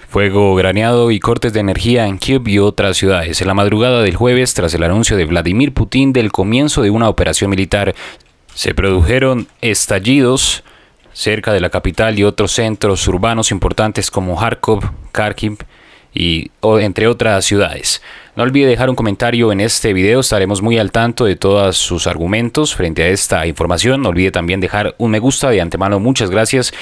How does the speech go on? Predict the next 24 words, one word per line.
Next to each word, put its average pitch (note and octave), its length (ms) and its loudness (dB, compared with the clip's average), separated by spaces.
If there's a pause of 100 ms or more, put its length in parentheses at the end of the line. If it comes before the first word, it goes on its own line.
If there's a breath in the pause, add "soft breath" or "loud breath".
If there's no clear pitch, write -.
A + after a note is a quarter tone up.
(160 loud breath)
y F2+ 80 -2
vamos G#2 260 0
en G2+ 80 -2
viaje, G#2+ 260 0
vamos A#2 520 0
en F#2+ 100 -2
viaje A#2 240 0
con G2 160 -2
toda A2 240 2
esta A2 440 0
información F#2 500 0
de G#2+ 60 4
última A2 340 2
hora. D2 240 -2 (340 loud breath)
Kyiv, C#3 340 0
la G#2 360 2
capital A2 420 0
ucraniana A#2 500 0
y G#2+ 60 2
la F#2+ 100 2
segunda G#2 380 0
ciudad G2+ 220 2
del G#2 120 2
país, A2 480 0